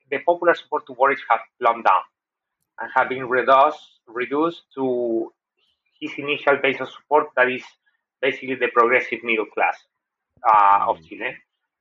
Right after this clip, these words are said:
Speaker 1: uh, which is the leftist, bougie people that is, uh, um, I, we could say leftist, but is, I, I, I wouldn't say leftist,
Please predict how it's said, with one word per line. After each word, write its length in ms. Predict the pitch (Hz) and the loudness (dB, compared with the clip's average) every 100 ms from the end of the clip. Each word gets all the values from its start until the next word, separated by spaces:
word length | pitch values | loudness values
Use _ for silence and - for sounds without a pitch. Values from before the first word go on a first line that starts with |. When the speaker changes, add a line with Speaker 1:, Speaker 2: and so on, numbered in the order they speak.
| _ | _
Speaker 1:
uh, 280 | 117 113 113 | 4 4 4
which 240 | 117 113 | 2 -2
is 240 | 123 117 113 - _ _ _ _ _ | -2 -2 -4 -16 _ _ _ _ _
the 160 | 117 113 123 135 147 - - | -2 0 2 2 2 -2 -8
leftist, 240 | 143 - _ _ _ _ | -8 -8 _ _ _ _
bougie 800 | 127 139 131 131 131 127 127 127 - | -4 -4 -4 -8 -6 -6 -8 -8 -10
people 440 | 131 127 127 131 127 | -14 -4 0 2 2
that 240 | 120 117 117 | 2 2 0
is, 260 | 117 117 - - | -8 -10 -12 2
uh, 300 | 113 104 104 104 _ _ _ _ _ 120 | 4 6 4 2 _ _ _ _ _ 2
um, 520 | 110 104 104 101 98 _ _ _ _ _ | 4 4 2 -4 _ _ _ _ _ _
I, 160 | 135 131 - _ _ | -2 -2 -4 _ _
we 80 | 196 | -10
could 160 | - 143 | -6 -4
say 160 | - 135 | 2 4
leftist, 540 | 170 180 - 127 123 _ | 6 4 2 -8 -10 _
but 240 | 123 117 120 | 2 2 0
is, 140 | 113 110 _ _ | -10 -14 _ _
I, 580 | 110 110 117 117 113 117 | -12 -10 -2 -2 0 0
I, 20 | |
I 100 | 113 | 0
wouldn't 240 | 117 113 | -2 -4
say 120 | - 98 | -8 -14
leftist, 380 | 92 - _ | -14 -16 _